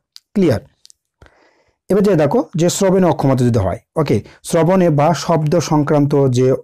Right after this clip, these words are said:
অক্ষমতা তাকে বলে তোমার লেক্সিক্যাল, এল ই এক্স আই সি এ এল। ওকে, এটাই তোমার শ্রবণে অক্ষমতা। এবার আমরা দেখবো যে কথনের অক্ষমতা তাকে কি বলে। ওকে, তো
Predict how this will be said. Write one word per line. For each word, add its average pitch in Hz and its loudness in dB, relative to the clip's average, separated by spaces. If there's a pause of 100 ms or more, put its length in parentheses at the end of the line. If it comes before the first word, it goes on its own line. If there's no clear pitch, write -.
(140)
অক্ষমতা 127 -2 (280)
তাকে 120 -2
বলে 117 0
তোমার 160 0 (200)
লেক্সিক্যাল, 127 -4 (220)
এল 165 0
ই 117 -2 (760)
এক্স - -4
আই 120 0 (120)
সি 156 -2
এ 135 0 (100)
এল। 98 -2 (280)
ওকে, 147 -2
এটাই 131 -2
তোমার 151 0 (220)
শ্রবণে 123 0
অক্ষমতা। 101 -8 (640)
এবার 156 0
আমরা 185 2
দেখবো 175 0
যে 196 0
কথনের 175 0
অক্ষমতা 147 0
তাকে 131 -2
কি - -4
বলে। 95 -6 (320)
ওকে, 151 -2 (260)
তো 147 0